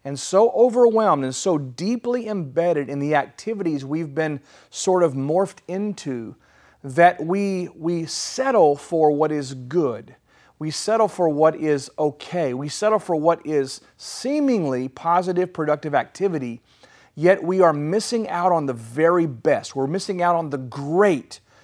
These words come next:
that God has prepared for us because we're, we're seeing positive results. We're seeing some money come into the bank account. We're seeing some people affected, but we stop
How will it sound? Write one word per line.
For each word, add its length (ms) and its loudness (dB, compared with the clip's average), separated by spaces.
that 280 2
God 320 6
has 300 0
prepared 540 -8
for 160 0
us 100 0
because 480 -2
we're, 320 2
we're 120 4
seeing 420 0
positive 540 2
results. 460 2
We're 120 -2
seeing 340 -4
some 260 -4
money 240 0
come 240 -2
into 160 -4
the 80 -4
bank 280 -4
account. 400 -4
We're 100 -4
seeing 480 -6
some 220 -4
people 400 -2
affected, 560 -2
but 180 2
we 140 -6
stop 760 -8